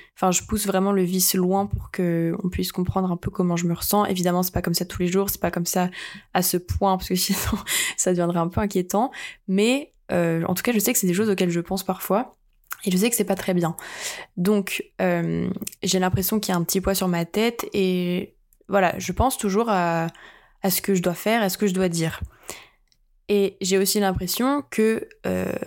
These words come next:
tout le monde, euh, me regarde, que ce que je fais, ça va, ça va importer tout le monde.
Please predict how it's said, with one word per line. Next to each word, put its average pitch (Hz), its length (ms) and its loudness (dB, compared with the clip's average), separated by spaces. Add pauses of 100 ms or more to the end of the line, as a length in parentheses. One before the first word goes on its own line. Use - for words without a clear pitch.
(240)
tout 240 100 0
le 220 80 4
monde, 214 380 2
euh, 180 160 2
me 170 140 2
regarde, 202 640 0
que 185 340 0
ce 180 120 -4
que 202 140 2
je - 100 2
fais, 202 220 0
ça 190 160 0
va, 165 380 2
ça 170 180 0
va 165 240 2
importer 175 420 -2
tout - 140 -6
le 180 80 2
monde. 220 340 2